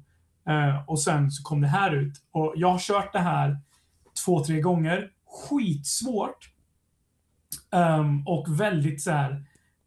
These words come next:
glitchigt. Ehm, men det var ett så här traditionellt Resident Evil-spel med den låsta kameran,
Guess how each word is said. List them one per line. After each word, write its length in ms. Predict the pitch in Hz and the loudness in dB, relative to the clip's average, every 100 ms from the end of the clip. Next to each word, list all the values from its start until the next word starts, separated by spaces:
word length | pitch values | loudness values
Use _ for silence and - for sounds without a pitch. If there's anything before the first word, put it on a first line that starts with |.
| _ _ - | _ _ -8
glitchigt. 920 | 135 165 208 - - 190 - - - - | -2 -2 -2 -6 -4 -4 -4 -14 -14 -4
Ehm, 300 | 160 139 131 | 0 0 0
men 160 | 160 175 | -2 0
det 60 | |
var 80 | 202 | 0
ett 80 | 220 | -2
så 60 | 175 | -2
här 80 | |
traditionellt 680 | - 185 165 185 220 277 - | 0 0 0 0 0 -2 -4
Resident 280 | 202 180 175 | -4 -2 0
Evil-spel 520 | 165 135 - 190 180 | 0 -2 -2 -2 0
med 280 | 160 147 143 - - - | 0 0 -2 -6 -16 -4
den 140 | 175 | 0
låsta 360 | 185 175 170 175 | 2 0 -2 -4
kameran, 720 | - 170 147 143 143 143 | 0 0 2 2 2 2